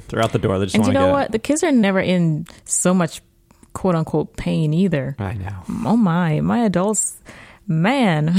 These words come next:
Speaker 1: I know.
Speaker 2: <laughs> Everything hurts.
Speaker 1: Everything hurts.
Speaker 2: <laughs> Yeah.
Speaker 1: Everything rubs and scratches
Speaker 2: Yeah,
Speaker 1: and
Speaker 2: yeah, yeah.
Speaker 1: pokes. Um, <laughs> for sure.
Speaker 2: <laughs> Yeah.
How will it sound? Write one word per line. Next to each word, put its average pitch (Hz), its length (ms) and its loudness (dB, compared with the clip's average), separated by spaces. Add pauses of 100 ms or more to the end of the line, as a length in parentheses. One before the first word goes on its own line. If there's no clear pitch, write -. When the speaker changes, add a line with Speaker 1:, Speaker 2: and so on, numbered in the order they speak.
(240)
Speaker 1:
I 214 360 4
know. 90 280 -2 (120)
Speaker 2:
<laughs> - 120 -8
Everything 240 340 4
hurts. 165 400 0
Speaker 1:
Everything 196 460 4
hurts. 202 460 0
Speaker 2:
<laughs> 165 100 -2
Yeah. 156 80 0
Speaker 1:
Everything 98 640 -4 (440)
rubs 98 420 -4
and 92 120 -4
scratches 92 720 -8
Speaker 2:
Yeah, 160 380 2
Speaker 1:
and 156 100 0
Speaker 2:
yeah, 156 80 -2
yeah. 160 220 0
Speaker 1:
pokes. - 300 -6 (520)
Um, 92 460 -6
<laughs> - 260 -16
for 147 80 -2
sure. 196 1160 2
Speaker 2:
<laughs> - 60 -2
Yeah. 147 180 -4